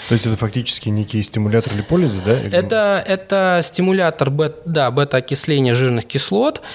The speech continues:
Speaker 2: и, соответственно, это как раз тот путь, по которому мы чувствуем прирост.
Speaker 1: Именно поэтому, э, в залах часто говорят, если ты хочешь похудеть, обязательно ешь L-карнитин, так что
Speaker 2: Да, потому что,
Speaker 1: Связь есть?
Speaker 2: м,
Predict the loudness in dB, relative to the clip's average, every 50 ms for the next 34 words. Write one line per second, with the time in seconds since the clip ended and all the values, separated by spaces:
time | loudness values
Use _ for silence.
0 | -18 -12 -4 -2 -2 0 2 0 -2 0 0 0 0 0 0 0 0 0 2 2
1 | 2 2 0 0 0 -2 -2 0 0 0 0 0 -2 -4 -2 0 0 0 -2 -6
2 | -4 -2 0 0 0 -2 -4 -4 -4 0 0 0 0 0 0 0 2 2 2 2
3 | 2 2 2 2 0 0 0 -2 -2 -2 0 0 0 0 0 0 0 0 2 2
4 | 2 0 0 -4 -10 -12 -18 -14 -4 -2 -2 0 0 -2 -2 -2 0 0 0 0
5 | 0 0 -2 -2 -2 -4 -8 -12 -16 -20 -16 -8 -4 -2 -2 0 0 -2 -4 0
6 | 2 2 2 2 0 0 0 -2 -2 0 -2 -4 -2 0 2 4 2 2 2 0
7 | -2 -4 -4 -4 -4 0 0 0 0 0 -4 -4 -6 -6 -4 -4 -2 2 2 2
8 | 2 2 0 0 0 0 0 -2 -2 0 0 0 0 0 0 -2 -2 -4 -4 -4
9 | -4 0 2 2 2 2 0 -4 -4 -2 -2 -2 -2 -2 -2 0 0 0 0 0
10 | -2 -2 0 0 0 0 0 -2 -2 -2 -2 0 0 2 2 2 2 0 0 0
11 | -2 0 0 0 0 0 0 -2 -2 -2 -2 -4 -6 -8